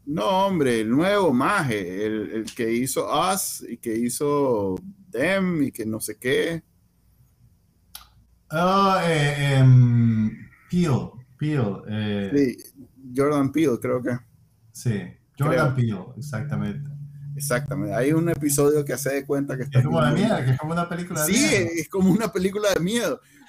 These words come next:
Speaker 1: pero no deja de darte risa en algunas partes. O sea, eso
Speaker 2: Ok.
Speaker 1: es muy experimental.
Speaker 2: Eso no te gusta a vos, a vos no te gusta el horror.
Speaker 1: No, no me gusta, no es de mi
Speaker 2: <laughs>
Speaker 1: preferido, pero no de-, no, como te digo,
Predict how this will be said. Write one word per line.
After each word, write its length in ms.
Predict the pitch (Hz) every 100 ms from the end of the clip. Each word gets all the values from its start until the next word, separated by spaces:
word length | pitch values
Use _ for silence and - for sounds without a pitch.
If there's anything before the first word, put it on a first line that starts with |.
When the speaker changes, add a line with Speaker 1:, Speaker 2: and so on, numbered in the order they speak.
| -
Speaker 1:
pero 200 | 185 180
no 120 | 165
deja 300 | 440 220 415
de 60 | 196
darte 240 | - 180 196
risa 240 | 202 220
en 60 | 214
algunas 340 | 170 156 180 175
partes. 420 | 214 220 175 -
O 40 | 143
sea, 200 | 127 123
eso 220 | 131 135
Speaker 2:
Ok. 120 | 135
Speaker 1:
es 280 | 135 139 165
muy 220 | 214 254
experimental. 800 | 214 147 - 123 113 107 101 139
Speaker 2:
Eso 200 | 143 202
no 160 | 196 185
te 120 | 196
gusta 380 | 190 180 - 170
a 60 |
vos, 240 | 160 170 160
a 100 | 123
vos 180 | 131 143
no 140 | 147
te 100 | 156
gusta 320 | 151 151 - 147
el 60 |
horror. 600 | 139 127 139 143 123 107 - -
Speaker 1:
No, 280 | 175 147 185
no 140 | 190 156
me 120 | 160
gusta, 300 | 151 202 196 139
no 200 | 147 147
es 120 | 139 135
de 60 |
mi 120 | 147 170
Speaker 2:
<laughs> 60 |
Speaker 1:
preferido, 680 | 156 147 - 139 208 139 104 _ _ _ _
pero 340 | 143 143 143 -
no 280 | 143 135 139
de-, 140 | 151 156
no, 280 | 143 147
como 280 | 147 147 143
te 100 | 139
digo, 180 | 139 202